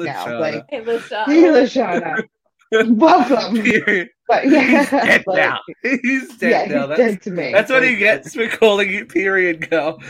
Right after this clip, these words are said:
Speaker 2: He's
Speaker 1: yeah,
Speaker 2: dead now.
Speaker 1: fuck you, right? Like,
Speaker 3: My,
Speaker 1: oh my God.
Speaker 3: my baby sister had something similar happen to her, and she's never forgiven.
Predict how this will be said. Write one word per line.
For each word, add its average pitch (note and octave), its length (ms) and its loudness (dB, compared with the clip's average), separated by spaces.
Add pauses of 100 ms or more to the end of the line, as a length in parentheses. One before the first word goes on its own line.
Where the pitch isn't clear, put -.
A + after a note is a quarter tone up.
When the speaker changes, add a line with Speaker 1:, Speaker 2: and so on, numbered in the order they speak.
(120)
Speaker 2:
He's A#3+ 180 -4
Speaker 1:
yeah, A3+ 260 0
Speaker 2:
dead B3 140 -6
now. - 100 -16
Speaker 1:
fuck C#4+ 360 2
you, C#3 440 -6 (140)
right? A3 300 -4
Like, D3+ 180 -4
Speaker 3:
My, C4 240 -2
Speaker 1:
oh - 80 -2
my - 120 -6
God. - 60 -20
Speaker 3:
my - 320 -8
baby A#3 320 -16
sister G3+ 480 -20
had F3+ 300 -18
something E3+ 460 -20 (360)
similar D#3+ 460 -20
happen D#3 320 -18
to E3 140 -18
her, D#3+ 220 -18
and D#3 100 -18
she's E3+ 420 -20
never E3 600 -14
forgiven. D#3 580 -20